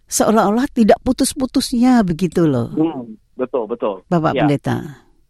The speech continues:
Speaker 2: Betul. Thank you buat pertanyaannya. Jadi, eh, memang waktu kita menjelaskan tentang keselamatan yang Yesus kerjakan ya, itu, itu ada beberapa aspek, Bu. Itu sama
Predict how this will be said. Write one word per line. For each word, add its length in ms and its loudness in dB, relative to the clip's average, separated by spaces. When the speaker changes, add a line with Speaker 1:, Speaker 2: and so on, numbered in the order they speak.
Speaker 2:
Betul. 380 -4
Thank 200 -6
you 80 -6
buat 180 -2
pertanyaannya. 440 -8
Jadi, 220 -6
eh, 300 0
memang 340 -2
waktu 120 -20
kita 180 -10
menjelaskan 600 -8
tentang 260 -12
keselamatan 640 -8
yang 220 -8
Yesus 340 -12
kerjakan 560 -8
ya, 120 -6
itu, 460 -6
itu 160 -14
ada 160 0
beberapa 320 -8
aspek, 300 -12
Bu. 180 -16
Itu 240 -16
sama 380 -4